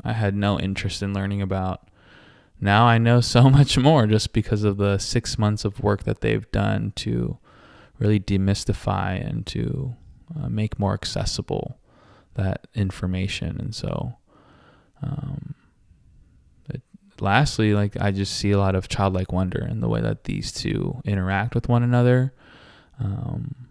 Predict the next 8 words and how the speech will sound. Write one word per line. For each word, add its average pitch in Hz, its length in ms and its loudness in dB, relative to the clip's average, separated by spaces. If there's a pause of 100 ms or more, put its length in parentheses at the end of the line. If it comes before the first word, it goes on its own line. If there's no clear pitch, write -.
(640)
you 110 160 0
know, 98 120 0
the, 101 340 -4 (100)
the, 104 320 0
the, 104 420 -6 (1000)
the 104 80 4
environment 104 640 6
of 95 360 0